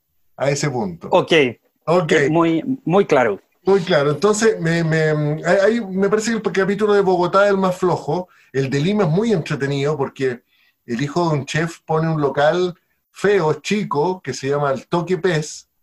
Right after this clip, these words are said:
Speaker 1: Al Toque con K, y es uno de los mejores restaurantes de Lima, pero caben como un restaurante japonés, así que comentamos en, en alguna edición anterior,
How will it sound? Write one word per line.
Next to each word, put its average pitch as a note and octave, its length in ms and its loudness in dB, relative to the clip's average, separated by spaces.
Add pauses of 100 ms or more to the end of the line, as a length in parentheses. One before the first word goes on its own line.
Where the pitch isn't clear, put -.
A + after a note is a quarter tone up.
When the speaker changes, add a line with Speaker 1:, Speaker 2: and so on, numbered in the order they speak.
(100)
Speaker 1:
Al G#2+ 160 -10
Toque D#3 300 -4
con B2+ 200 -4
K, E3 380 -2 (320)
y D3 240 0
es F3 60 6
uno F3 100 2
de F3 60 0
los F#3 80 -2
mejores F#3 280 0
restaurantes F3 440 0
de D#3 80 -2
Lima, E3+ 340 0
pero C3+ 200 0
caben D#3 800 0 (320)
como D#3+ 160 -4
un D3+ 60 -4
restaurante D3+ 340 -2
japonés, D3 440 0
así D3 680 -4
que C3 140 -2
comentamos C#3 540 0
en, D3 80 -2
en C#3 280 -6
alguna D3 300 -2
edición D#3 260 -4
anterior, D3 580 -2